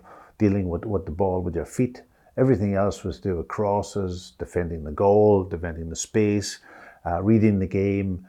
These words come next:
uh, organisation, and you built yourself up physically and strong mentally to go out and compete with that. But now the game's about composure, it's about being calm,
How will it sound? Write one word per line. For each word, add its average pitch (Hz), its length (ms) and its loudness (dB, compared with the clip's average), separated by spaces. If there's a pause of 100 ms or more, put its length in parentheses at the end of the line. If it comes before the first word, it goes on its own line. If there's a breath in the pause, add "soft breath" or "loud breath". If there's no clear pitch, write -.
(260 soft breath)
uh, 85 220 -2
organisation, 98 1160 2
and 107 120 -2
you 101 60 0
built 131 260 2
yourself 104 280 -2
up 101 160 0
physically 110 800 2
and 95 120 -4
strong 110 540 4
mentally 104 580 -2 (240 loud breath)
to 101 100 -6
go 101 180 4
out 95 120 0
and 92 100 -10
compete 127 400 -6
with 131 80 -6
that. 92 260 -4 (320 soft breath)
But 120 120 -2
now 147 180 -2
the 107 100 -2
game's 87 480 -6 (100)
about 80 240 -10
composure, 104 680 -6 (120)
it's - 100 -20
about - 320 -6 (160)
being 92 260 0
calm, 92 640 -6